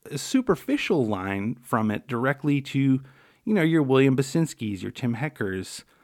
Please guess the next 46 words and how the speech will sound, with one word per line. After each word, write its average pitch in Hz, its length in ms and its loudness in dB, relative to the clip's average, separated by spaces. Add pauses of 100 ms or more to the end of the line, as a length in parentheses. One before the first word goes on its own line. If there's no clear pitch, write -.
And 147 120 0
it's 139 100 -4
kind 175 160 0
of 170 60 0
amazing 151 540 4
that 110 120 -2
with 113 100 -2
all 131 160 2
the 165 100 0
technology 131 680 -4
we 98 140 -4
have, - 400 -12 (400)
most 170 320 2
hold 151 400 -2
music 185 500 0
remains 139 480 2
just 135 240 -4
these 120 240 -2
low 123 320 0
quality, 139 800 -2 (500)
blown 135 400 4
out, 127 420 2
synthetic, 117 1000 -4
easy 143 400 -2
listening 117 520 -2
loops. - 640 -4 (360)
It's - 100 -18
kind 185 220 -4
of 180 80 0
incredible, 143 520 2
actually, - 360 -12
and 110 100 -2
probably 143 460 4
not 135 220 2
something 139 340 2
that's 117 160 -2
gonna 123 200 0
exist 101 540 -6
in 95 120 -4
ten 101 220 -10
years, 110 540 -4
if 104 140 -12
I 95 80 -6
had 92 140 -12
to 95 60 -10
guess. - 500 -12